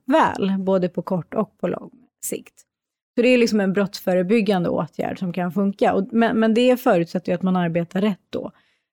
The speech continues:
Till exempel att man, eh, arbetar mer proaktivt gentemot den som utövar våld eller trakasserar och så vidare. Så att den är väldigt lovande. Tyvärr verkar man inte ha haft så jätte-,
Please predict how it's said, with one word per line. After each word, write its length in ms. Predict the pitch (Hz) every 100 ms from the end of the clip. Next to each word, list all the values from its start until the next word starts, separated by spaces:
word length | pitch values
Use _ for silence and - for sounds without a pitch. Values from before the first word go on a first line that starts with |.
| _
Till 120 | 208
exempel 360 | 185 185 165 185
att 160 | 180
man, 340 | 185 175 175 175
eh, 180 | 175 180 160 _ _ _ _ _ _ _ _ 202
arbetar 480 | 202 180 196 196
mer 300 | 185 185 175
proaktivt 760 | 175 214 170 170 - 185 175 -
gentemot 540 | 180 175 185 180 170
den 180 | - 185
som 180 | 175 196
utövar 640 | 202 202 254 208 175 98
våld 360 | 165 180 - 175
eller 160 | 95 180
trakasserar 760 | 180 175 190 - - - 71
och 100 | 73
så 80 | 196
vidare. 340 | 190 - 180 - _ _ _ -
Så 60 |
att 100 | 220
den 220 | - 247 254
är 120 | 254
väldigt 280 | 214 190 214
lovande. 580 | 208 214 240 220 175 190
Tyvärr 260 | 220 226
verkar 240 | 220 220 220
man 120 | 208
inte 180 | 196 196
ha 80 |
haft 120 | 190 -
så 100 | 208
jätte-, 560 | 220 - - 202 196